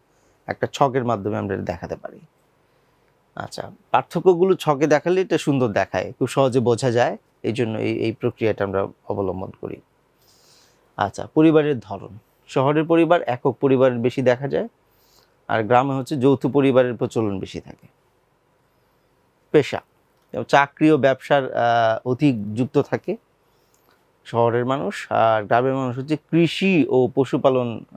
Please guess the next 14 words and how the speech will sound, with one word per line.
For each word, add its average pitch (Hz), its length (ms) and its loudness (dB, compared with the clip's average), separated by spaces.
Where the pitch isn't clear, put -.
আহ, 104 320 -4
প্রধান 107 320 -4
পেশা, - 340 -12
কৃষিকাজ 139 420 0
বেশি 101 220 -8
করে - 240 -10
গ্রামের - 260 -10
মানুষ। - 300 -20
আহ, 135 580 4
পারস্পরিক 175 600 0
সম্পর্ক 151 760 0
যেটা 98 220 -8
থাকে 120 200 -2
তুলনামূলক 175 600 4